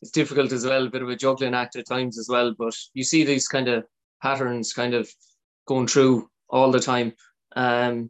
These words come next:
and if we as coaches, we need to, like, preempt that and, like, say, "You're going to be more hungrier here. Your body weight is going to be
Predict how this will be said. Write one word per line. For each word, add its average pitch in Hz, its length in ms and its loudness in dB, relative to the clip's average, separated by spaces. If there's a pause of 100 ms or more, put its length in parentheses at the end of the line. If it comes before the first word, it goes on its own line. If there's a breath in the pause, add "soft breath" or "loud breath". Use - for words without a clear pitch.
(100)
and 127 120 -2
if 120 160 -6
we 139 240 0
as 139 140 2
coaches, 135 420 -2
we 123 80 -2
need 120 160 -4
to, - 80 -6
like, 120 240 0 (640)
preempt 135 380 0
that 123 260 0
and, 120 140 -8
like, 113 240 -2
say, 120 360 -2 (520)
"You're 131 200 2
going 139 200 0
to 127 80 -12
be 127 160 -2
more 123 280 0
hungrier 120 460 -4
here. 117 300 -2 (420)
Your 127 160 -2
body 123 280 0
weight 120 200 -2
is 113 120 -6
going 120 220 -4
to 113 100 -10
be 120 340 -4